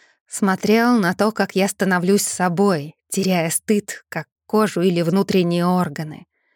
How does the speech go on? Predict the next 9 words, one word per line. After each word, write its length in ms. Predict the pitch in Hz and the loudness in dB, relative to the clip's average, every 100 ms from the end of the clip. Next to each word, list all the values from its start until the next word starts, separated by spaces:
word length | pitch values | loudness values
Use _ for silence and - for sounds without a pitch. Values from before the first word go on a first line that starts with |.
| _ _ - | _ _ -8
И 80 | |
больше 360 | 160 170 170 170 | -4 -2 -2 -6
всего 300 | - 160 180 | -4 -2 0
на 120 | 175 | -2
свете 540 | - 185 208 - 156 - | -2 -4 -4 -6 -14 -16
мне 180 | - 196 | -4 -4
хотелось 480 | - 196 220 202 - | -2 -2 0 0 0
увидеть, 480 | 185 226 196 185 - - _ | -2 -2 -2 -4 -8 -20 _
как 160 | - | -8